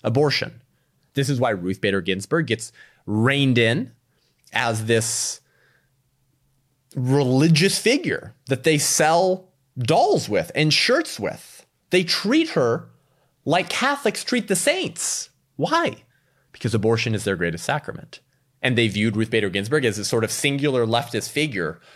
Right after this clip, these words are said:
holding back the theocracy of pro-life religious men, right? Holding back what would be a Trump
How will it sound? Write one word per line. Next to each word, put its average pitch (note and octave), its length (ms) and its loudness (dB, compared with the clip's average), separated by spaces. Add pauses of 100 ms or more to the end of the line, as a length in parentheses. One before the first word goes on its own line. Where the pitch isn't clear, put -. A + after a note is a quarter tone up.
(180)
holding E3 460 2
back B2+ 400 -2
the G2 200 -2 (140)
theocracy D3 880 0
of F2 160 -12
pro-life A2 640 -2
religious G2+ 440 -4
men, F#2+ 460 -8 (320)
right? - 220 -10 (240)
Holding E3+ 320 2
back C3+ 420 -2 (180)
what C3 160 -2
would A#2+ 140 -2
be A2+ 340 -4 (300)
a F#2+ 120 -10
Trump - 540 -4